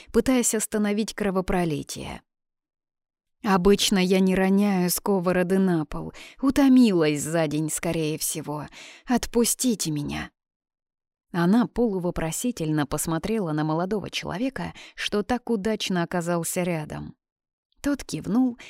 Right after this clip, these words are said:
и аккуратно посадил служанку на стул. «Ох, вы в порядке?» Шустик кинулся поднимать с пола сковороду и блин.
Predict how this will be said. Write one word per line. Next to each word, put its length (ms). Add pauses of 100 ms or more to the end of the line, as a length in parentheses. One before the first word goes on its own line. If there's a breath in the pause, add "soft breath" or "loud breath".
(120)
и 120
аккуратно 580
посадил 520
служанку 600
на 160
стул. 460 (1200)
«Ох, 520 (260 loud breath)
вы 220
в 120
порядке?» 880 (840)
Шустик 600
кинулся 500
поднимать 540
с 120
пола 280
сковороду 600
и 120
блин. 440